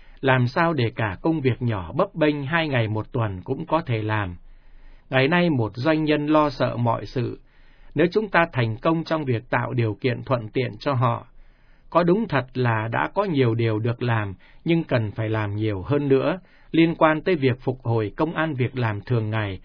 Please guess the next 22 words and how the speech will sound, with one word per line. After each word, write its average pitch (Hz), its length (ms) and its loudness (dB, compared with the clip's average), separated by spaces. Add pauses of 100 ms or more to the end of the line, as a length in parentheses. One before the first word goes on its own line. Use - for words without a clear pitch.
(280)
cho 147 200 4
phép 175 180 -2 (120)
từ 127 240 4
từ 117 200 0
hợp 117 180 0 (100)
thức 185 160 0
hóa, 139 360 0 (300)
để 117 180 2
công 180 260 2
việc 127 200 2
làm 117 280 2
trở 104 280 -4
thành 110 240 -4
hợp 107 200 -2
pháp, 151 320 0 (400)
chứ 202 100 2
không 170 260 2
phải 104 360 -2
là 113 180 -2
làm 107 260 -2
việc 110 260 -4
lậu. 110 280 -4